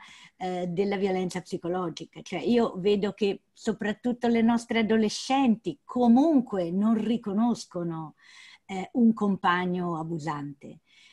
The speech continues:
Cioè, il, la differenza tra amore e controllo, non so come dire, è una differenza sfumata,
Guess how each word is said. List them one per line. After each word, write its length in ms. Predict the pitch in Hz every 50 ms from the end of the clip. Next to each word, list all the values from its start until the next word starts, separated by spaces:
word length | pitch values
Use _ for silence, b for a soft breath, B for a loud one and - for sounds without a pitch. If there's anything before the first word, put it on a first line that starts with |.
| b _
Cioè, 420 | - - 208 196 190 170 - _ _
il, 560 | - 220 247 277 277 269 262 254 240 240 226
la 160 | 220 226 262
differenza 1040 | 226 190 240 233 233 - - 233 233 226 247 240 220 202 185 - - - 175 165 165 -
tra 520 | _ - 160 170 180 185 196 196 190 -
amore 680 | - 190 190 202 214 240 247 262 262 247 226 226 214 214
e 120 | 208 -
controllo, 800 | - 226 220 208 208 208 - 208 202 180 180 175 165 170 170 170
non 200 | 165 165 165 156
so 180 | - - - -
come 280 | - 180 185 185 175 156
dire, 480 | 151 175 160 156 151 160 156 175 180 B B B B B B B B B B B _ _
è 180 | - - 294 302
una 200 | 311 285 247 233
differenza 1080 | 190 220 - - - 208 202 220 226 240 240 240 - 240 220 208 196 190 180 175 170 170
sfumata, 840 | - - - - 220 190 190 208 220 190 170 - - 160 160 - -